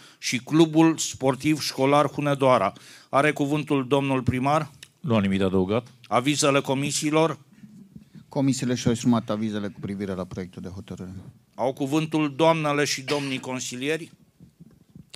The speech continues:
Speaker 3: Nu sunt înscrieri.
Speaker 1: Se trece la votarea hotărârii pe ansamblu. Cine este pentru?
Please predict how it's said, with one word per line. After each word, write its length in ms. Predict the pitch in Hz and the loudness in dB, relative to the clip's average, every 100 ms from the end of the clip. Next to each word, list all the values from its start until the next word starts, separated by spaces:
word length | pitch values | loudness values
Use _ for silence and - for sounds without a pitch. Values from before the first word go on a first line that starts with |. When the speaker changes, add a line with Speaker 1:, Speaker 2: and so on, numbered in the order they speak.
| _ | _
Speaker 3:
Nu 200 | 120 117 | -8 -8
sunt 220 | - 104 | -10 -16
înscrieri. 400 | 98 - 110 101 _ - | -16 -18 -20 -20 _ -20
Speaker 1:
Se 180 | - 123 | -8 -8
trece 340 | 120 147 156 | -6 -4 -2
la 120 | 143 139 | 0 0
votarea 440 | 139 135 156 143 | -2 0 2 2
hotărârii 560 | 147 127 135 147 143 135 | -2 -4 -4 -4 -6 -6
pe 140 | 143 | -2
ansamblu. 580 | 139 131 147 139 117 113 | -2 -2 -4 -4 -4 -10
Cine 260 | 113 139 | -10 -8
este 260 | 143 - 147 | -8 -4 -6
pentru? 560 | 120 147 135 107 85 | -2 -4 -4 -10 -20